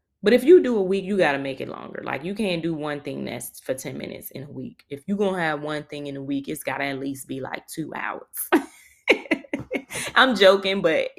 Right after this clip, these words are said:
there is some truth to that. Like, make, make it matter, you know, make it memorable. But one thing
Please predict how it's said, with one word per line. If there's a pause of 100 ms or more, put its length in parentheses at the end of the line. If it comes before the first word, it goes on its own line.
(100)
there
is
some
truth
to
that.
Like, (420)
make, (720)
make
it (320)
matter,
you
know,
make
it
memorable. (1200)
But
one
thing